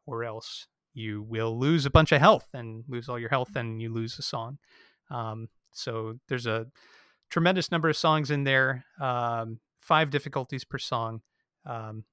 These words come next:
uh, another one that's, that's very fun, but, uh, very targeted to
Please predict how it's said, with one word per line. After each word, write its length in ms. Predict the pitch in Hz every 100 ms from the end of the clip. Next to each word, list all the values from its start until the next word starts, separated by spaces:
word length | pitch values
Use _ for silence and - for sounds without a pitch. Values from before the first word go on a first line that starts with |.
| _ _ _ _ _ - _ -
uh, 160 | 131 135
another 300 | 147 131 131
one 160 | 123 120
that's, 240 | 117 - - -
that's 180 | 127
very 240 | - 123 120
fun, 400 | - 131 120 117
but, 320 | 120 113 -
uh, 240 | 120 113 - _ _ _ _
very 340 | 147 151 160 151
targeted 560 | - 156 135 127 123 -
to 520 | - 135 120 117 117